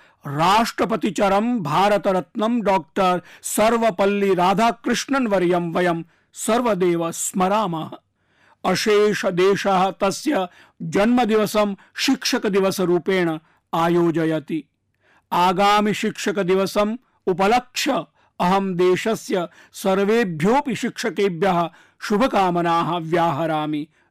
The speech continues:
युगपदेव शिक्षा विज्ञान छात्रान् प्रति भवतां यः समर्पणभावोऽस्ति, तम् अभिनन्दामि। मम प्रियाः देशवासिनः, कठिनपरिश्रमनिरतानाम्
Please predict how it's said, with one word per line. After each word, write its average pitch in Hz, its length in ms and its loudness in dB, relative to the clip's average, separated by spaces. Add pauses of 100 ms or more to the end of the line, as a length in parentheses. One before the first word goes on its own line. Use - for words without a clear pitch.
(100)
युगपदेव 190 800 2 (260)
शिक्षा 202 640 0
विज्ञान 185 640 0
छात्रान् 240 800 0
प्रति 180 400 -4 (420)
भवतां 196 640 0
यः 180 220 2
समर्पणभावोऽस्ति, 185 1300 -2 (280)
तम् 180 240 0 (280)
अभिनन्दामि। 160 840 -2 (600)
मम 202 180 2
प्रियाः 220 600 2
देशवासिनः, 185 1000 0 (560)
कठिनपरिश्रमनिरतानाम् 220 1700 0